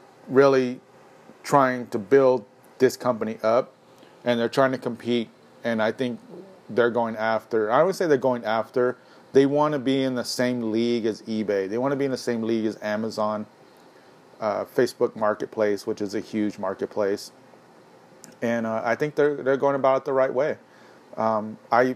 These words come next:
had, I have used OfferUp in the past, uh, when they first came out,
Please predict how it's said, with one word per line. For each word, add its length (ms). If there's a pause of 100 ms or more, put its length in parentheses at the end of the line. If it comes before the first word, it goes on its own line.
(160)
had, 480 (760)
I 100
have 280
used 360
OfferUp 540
in 60
the 80
past, 480 (680)
uh, 240
when 180
they 100
first 280
came 240
out, 340